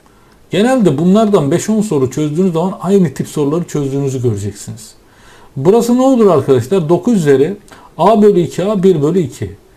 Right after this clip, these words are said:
Eksi bir bölü iki a. Tamam mı? Eşittir beş üzeri eksi bir. Peki. Şunu şöyle iki parçaya yapabiliyoruz değil mi? Dokuz üzeri bir bölü iki.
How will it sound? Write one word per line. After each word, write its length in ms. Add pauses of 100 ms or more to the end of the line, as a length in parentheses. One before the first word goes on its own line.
(240)
Eksi 460
bir 240
bölü 380 (460)
iki 280
a. 140 (640)
Tamam 300
mı? 120
Eşittir 520 (560)
beş 220
üzeri 260
eksi 360
bir. 100 (260)
Peki. 240 (1080)
Şunu 280
şöyle 360
iki 220
parçaya 400
yapabiliyoruz 640
değil 120
mi? 160
Dokuz 300
üzeri 240
bir 200
bölü 180
iki. 320